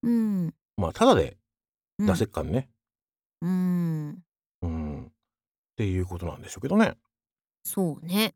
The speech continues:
Speaker 1: うん。
Speaker 2: うん。まあ、でもラジオ、うん、ラジオ番組な。ラジオしかなかった頃ってやっぱ天下だったわけじゃないですか。
Speaker 1: うん。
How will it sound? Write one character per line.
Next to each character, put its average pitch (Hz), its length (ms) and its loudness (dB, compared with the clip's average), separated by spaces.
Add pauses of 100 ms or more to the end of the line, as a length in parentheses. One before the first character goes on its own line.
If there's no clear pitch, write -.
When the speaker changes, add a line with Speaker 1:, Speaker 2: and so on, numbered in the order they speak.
Speaker 1:
う 190 60 2
ん。 170 340 2 (480)
Speaker 2:
う 92 40 -2
ん。 82 420 -4 (640)
ま 160 60 -6
あ、 - 20 -2
で 190 40 0
も 180 100 2
ラ 175 160 4
ジ 214 120 2
オ、 98 200 2 (120)
う 92 60 -4
ん、 76 600 -6
ラ 76 140 -10
ジ 76 120 -12
オ 73 40 -10
番 73 180 -12
組 76 160 -12
な。 170 400 -2 (960)
ラ 135 260 6
ジ 165 140 2
オ 139 80 6
し - 100 -2
か 85 120 -2
な 101 140 0
か 104 100 0
っ - 20 0
た 92 140 -8
頃 76 180 -6
っ 73 40 -10
て - 120 -8
や 73 60 -6
っ - 20 -14
ぱ 71 100 -12
天 113 220 0
下 82 120 -2
だ 69 80 -8
っ - 20 -12
た 67 120 -12
わ 67 60 -8
け 71 60 -12
じ - 60 -20
ゃ - 20 -18
な - 60 -18
い - 20 -18
で - 40 -18
す - 60 -20
か。 - 140 -20 (320)
Speaker 1:
う 185 60 2
ん。 165 400 2